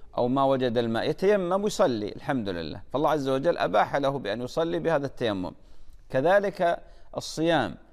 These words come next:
من لم يستطع الصوم ينتقل إلى البدل وهو الإطعام. فأنت يا أخت الفاضلة تطعمي عن كل يوم مسكين، في كل يوم من أيام رمضان تطعمي مسكين، أو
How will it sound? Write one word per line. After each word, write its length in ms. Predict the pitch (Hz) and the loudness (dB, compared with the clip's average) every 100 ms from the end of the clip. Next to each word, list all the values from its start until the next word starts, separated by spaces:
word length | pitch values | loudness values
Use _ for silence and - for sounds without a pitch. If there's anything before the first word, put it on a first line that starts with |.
| - - | -20 -10
من 300 | 123 135 151 | -4 -2 0
لم 180 | 180 190 | 0 0
يستطع 520 | 165 - 156 156 127 | -2 -2 -4 -2 -4
الصوم 580 | 131 - 139 135 139 - - - - - - - | -4 2 4 4 0 -6 -14 -20 -20 -20 -20 -8
ينتقل 540 | 127 127 170 - 156 | -4 -2 -2 0 0
إلى 140 | 135 135 | 0 0
البدل 360 | 135 143 131 | 0 0 0
وهو 400 | 123 127 135 131 - | 0 0 0 -2 -2
الإطعام. 560 | 113 117 107 110 90 - - - | -2 -2 0 0 0 -6 -16 -6
فأنت 320 | - 160 151 | -2 -2 0
يا 100 | 156 | -2
أخت 140 | - | 0
الفاضلة 360 | 139 139 143 123 | -2 0 2 0
تطعمي 640 | - 139 120 131 151 143 | -2 -6 -2 0 0 0
عن 160 | 107 127 | -2 -4
كل 240 | - 151 | -2 2
يوم 180 | 135 113 | 2 2
مسكين، 600 | 107 - 113 104 87 62 - - - | -4 -4 0 0 0 -6 -12 -16 -12
في 140 | - 123 | -6 -2
كل 260 | - 151 | 0 2
يوم 180 | 151 123 | 4 2
من 80 | 107 | 0
أيام 280 | 131 127 123 | 0 2 2
رمضان 520 | 123 131 151 170 170 | 2 2 4 2 -2
تطعمي 340 | 143 113 131 | -6 -2 -2
مسكين، 440 | 117 110 - 107 - 151 | -2 -4 -6 -6 0 4
أو 280 | 170 202 | 4 4